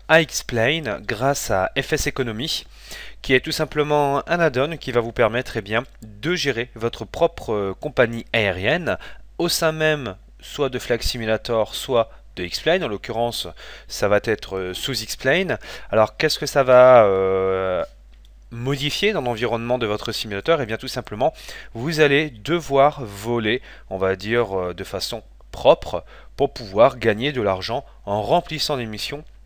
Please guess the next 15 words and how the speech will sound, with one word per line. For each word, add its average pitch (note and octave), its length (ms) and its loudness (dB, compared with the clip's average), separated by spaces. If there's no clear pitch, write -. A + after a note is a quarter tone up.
Et A2+ 120 -4
au C#3+ 40 -2
fur E3+ 300 -2
et E3+ 60 6
à E3 80 4
mesure D#3+ 340 -4
que - 100 -4
vous A2+ 240 -4
allez G#2+ 340 0
gagner A2 360 0
de G#2 100 -4
l'argent, G2+ 360 -2
vous A2 180 -2
allez A#2+ 160 4
pouvoir B2+ 580 6